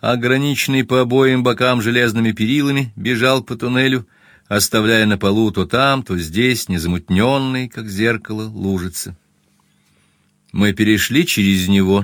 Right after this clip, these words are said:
для того, чтобы полюбоваться тем, что Карен, наш гид, назвала лилией пещеры. Сталагмитами, поднимающимися со дна подземного озера и расцветающими по всей его поверхности,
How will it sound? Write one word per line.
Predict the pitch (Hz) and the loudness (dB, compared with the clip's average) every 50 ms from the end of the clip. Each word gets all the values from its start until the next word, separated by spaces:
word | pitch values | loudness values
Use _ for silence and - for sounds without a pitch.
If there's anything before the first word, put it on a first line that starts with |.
| 95 87 | -2 -6
для | 87 87 | -8 -6
того, | 85 95 95 95 | -4 -2 -4 -4
чтобы | - - 98 82 | -4 -4 -6 -6
полюбоваться | - - 95 92 87 95 95 107 135 143 - - - 98 | -4 -4 -2 0 0 0 0 0 0 -2 -4 -6 -6 -6
тем, | 85 - - 113 120 113 | -6 -4 -4 -4 -4 -4
что | - - - 95 87 | -4 -4 -4 -4 -4
Карен, | - - 98 92 92 98 117 139 156 143 - _ _ - - _ _ | -4 -4 -2 0 2 2 0 0 -2 -6 -12 _ _ -20 -20 _ _
наш | - 98 98 92 90 | -2 -2 -2 -2 -4
гид, | 85 90 98 98 98 - - _ _ _ _ _ | -2 -2 -2 -2 -2 -8 -18 _ _ _ _ _
назвала | - 92 87 90 95 95 95 92 | -8 -6 -2 0 0 2 2 2
лилией | 92 98 104 104 104 104 107 110 | 2 2 0 0 0 0 0 -2
пещеры. | - 113 107 95 - - 101 95 92 95 95 - - - _ _ _ _ _ _ _ _ _ _ _ _ _ _ _ _ _ _ _ _ | -2 -4 -6 -6 -4 -2 -2 0 -2 -2 -4 -8 -14 -20 _ _ _ _ _ _ _ _ _ _ _ _ _ _ _ _ _ _ _ _
Сталагмитами, | - - - - - - 113 113 127 123 113 117 117 110 - - 95 92 95 - _ _ _ _ _ _ | -10 -8 -8 -8 -4 -2 0 2 2 2 2 0 0 0 0 0 -2 -2 -2 -6 _ _ _ _ _ _
поднимающимися | - 101 92 98 101 104 107 104 101 95 - - 107 104 - - 101 | -6 -2 0 0 2 2 2 2 0 0 -2 -2 -2 -2 -2 -4 -4
со | - - 107 | -4 -4 -4
дна | 95 92 104 104 101 | -2 0 0 -2 0
подземного | 95 104 98 92 95 101 98 98 98 95 95 | 0 -2 -2 0 0 0 2 2 2 2 2
озера | 98 123 156 135 113 101 98 87 - - - _ _ _ | 2 2 2 2 0 0 -2 -2 -6 -12 -20 _ _ _
и | 98 | 0
расцветающими | 98 101 95 - - - - 98 98 95 - 113 131 135 117 - - - 101 95 | 0 0 0 0 -2 -2 -2 -2 -2 0 0 0 2 2 0 0 0 0 0 0
по | 90 - 92 85 | 0 -2 -6 -6
всей | - - - 104 101 101 | -6 -4 -2 0 0 2
его | 101 101 98 | 0 0 0
поверхности, | 101 107 104 101 95 92 - 101 95 - - - 107 98 | -2 -2 0 0 -2 -2 -4 -6 -6 -6 -6 -6 -8 -8